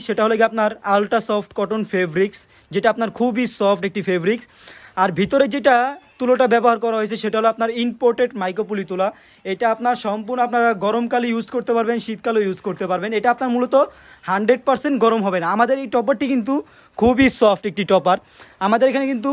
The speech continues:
কয়েকটি কালার আছে, সেগুলো আজকে আমরা দেখিয়ে দিব। এই টপারে তিনটা কালার আছে আমাদের। আমরা কিন্তু টপারে কিন্তু আরও এলাস্টিক লাগিয়ে দিয়ে থাকি, চারো কোণায় চারটি এলাস্টিক লাগিয়ে দিয়ে থাকি, যেটা আপনার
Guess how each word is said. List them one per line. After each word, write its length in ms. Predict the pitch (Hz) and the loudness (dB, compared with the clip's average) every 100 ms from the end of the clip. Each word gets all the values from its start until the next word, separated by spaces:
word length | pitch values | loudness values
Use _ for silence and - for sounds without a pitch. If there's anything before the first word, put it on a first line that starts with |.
| 269 | 2
কয়েকটি 240 | 240 214 | 0 0
কালার 260 | 254 214 214 226 | 0 2 2 0
আছে, 120 | 233 | -2
সেগুলো 300 | 208 202 220 | -2 -2 2
আজকে 240 | 214 214 226 | 0 0 -4
আমরা 180 | 208 202 | -2 -2
দেখিয়ে 220 | 208 208 190 | -2 -2 -4
দিব। 180 | 190 214 269 185 | -2 -2 -2 -6
এই 60 | 196 | -6
টপারে 240 | 196 208 208 | -2 -4 -4
তিনটা 200 | 214 214 | -6 -4
কালার 220 | 208 202 202 | -2 -2 -2
আছে 100 | 202 | -4
আমাদের। 300 | 190 190 240 - _ - - | -4 -4 -4 -6 _ -16 -6
আমরা 180 | 196 254 | -2 0
কিন্তু 140 | 277 302 | 0 0
টপারে 260 | 262 247 294 | 2 2 2
কিন্তু 180 | 294 262 | 2 2
আরও 180 | 254 262 - _ _ | 2 2 -2 _ _
এলাস্টিক 420 | 220 226 240 269 220 | -2 0 -2 -6 0
লাগিয়ে 240 | 226 208 202 | 0 0 0
দিয়ে 120 | 220 196 | 0 0
থাকি, 200 | 196 262 381 _ - _ | -4 -6 -8 _ -20 _
চারো 200 | 214 220 | 0 0
কোণায় 240 | 233 247 254 | 0 0 2
চারটি 260 | 233 220 247 220 | 2 2 0 2
এলাস্টিক 320 | 220 - 247 | 0 -2 -4
লাগিয়ে 200 | 220 220 | -2 0
দিয়ে 100 | 226 233 | -2 -4
থাকি, 100 | 196 | -2
যেটা 160 | 202 220 | 0 0
আপনার 240 | 220 226 | 0 0